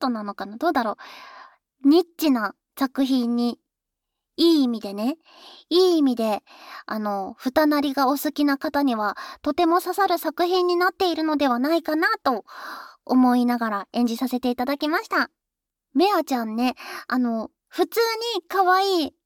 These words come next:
女の子なのに、特にあの、男の娘と書いて男の子と呼ぶヒロインではなくて、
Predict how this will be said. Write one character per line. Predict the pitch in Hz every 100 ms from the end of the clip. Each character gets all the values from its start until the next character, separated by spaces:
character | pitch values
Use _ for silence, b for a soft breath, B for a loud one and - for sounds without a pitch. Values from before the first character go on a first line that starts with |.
| _ _ -
女 | 320 320 330
の | 302
子 | 262 233
な | 226
の | 220
に、 | 220 226 - B B B
特 | 480 466
に | 359
あ | 247 233
の、 | 220 - -
男 | 277 415 - 415
の | 403 392
娘 | 285 339 370 381 381
と | 302
書 | 285
い | 247
て | 233 202
男 | 233 285 311
の | 277 240
子 | 202 202 - B B -
と | 311
呼 | 285
ぶ | 285 311 - B
ヒ | -
ロ | 320 294
イ | 254
ン |
で | 226
は | 220
な | 226
く | 240
て、 | - 233 214